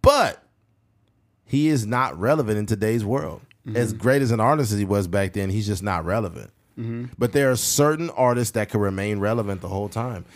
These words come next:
Speaker 2: Mm-hmm.
Speaker 1: Like, right now,
Speaker 2: What do you
Speaker 1: te-
Speaker 2: think happened to Ludacris?
Speaker 1: Uh, Ludacris, uh, I just think his sound expired. I don't
Speaker 2: Mm-hmm.
Speaker 1: think he was able to captivate a newer, younger audience.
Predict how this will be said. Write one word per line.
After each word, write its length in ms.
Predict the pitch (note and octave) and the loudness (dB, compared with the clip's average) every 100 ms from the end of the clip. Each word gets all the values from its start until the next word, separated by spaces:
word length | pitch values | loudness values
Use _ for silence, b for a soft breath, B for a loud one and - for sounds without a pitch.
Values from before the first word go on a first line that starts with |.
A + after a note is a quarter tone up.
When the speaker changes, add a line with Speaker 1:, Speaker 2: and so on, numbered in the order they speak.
| B | B
Speaker 2:
Mm-hmm. 160 | A2 A2 | -8 0
Speaker 1:
Like, 180 | B2+ A#2+ - | 0 0 -2
right 300 | A2+ E3+ - | 2 2 2
now, 260 | D#3 F3 | 2 2
Speaker 2:
What 80 | C3+ | 4
do 60 | D3+ | 4
you 60 | |
Speaker 1:
te- 60 | E3+ | 4
Speaker 2:
think 160 | C#3 B2+ | 4 2
happened 280 | B2+ B2 | 2 2
to 60 | G#2+ | 2
Ludacris? 600 | A#2+ D#3+ - F#2+ G2+ - - _ b b b b - | 2 0 -2 -6 -10 -12 -14 _ b b b b 0
Speaker 1:
Uh, 240 | D#3 F3+ E3+ | 4 6 6
Ludacris, 680 | D3+ E3+ E3 F3 F#3 - - | 4 2 2 0 0 -4 -6
uh, 840 | G2+ D3 D#3 E3 E3+ F3 F3 F3 D3+ | -2 0 2 2 0 2 2 2 0
I 80 | C#3+ | 0
just 240 | C#3+ B2+ | 0 0
think 300 | C3+ B2+ - _ | -2 -4 -6 _
his 200 | G2+ G2+ | -8 -6
sound 500 | - G#2 G2+ G#2 G#2+ | -2 -2 0 -2 -2
expired. 760 | G#2+ - - B2 C#3+ A2 F2 - | -2 -4 -2 0 0 -2 -6 0
I 80 | A#2 | 2
don't 80 | B2 | 4
Speaker 2:
Mm-hmm. 60 | G#2 | 2
Speaker 1:
think 160 | C3 B2 | 0 2
he 60 | |
was 160 | B2 G2+ - | 2 2 0
able 460 | B2 A2 A#2 A2 - B B | 0 2 2 0 -6 B B
to 100 | C#3 | -4
captivate 680 | - C#3+ B2 - G#2+ B2 B2 | 0 0 0 0 0 0 0
a 160 | A2+ A#2 | 0 0
newer, 500 | A2+ A#2 B2 B2 B2 | 0 2 4 4 2
younger 440 | A2+ A2 A2 A2 A2 | 2 0 0 0 2
audience. 720 | B2+ D#3 G2 E2 - - | 2 0 -4 -10 -16 -20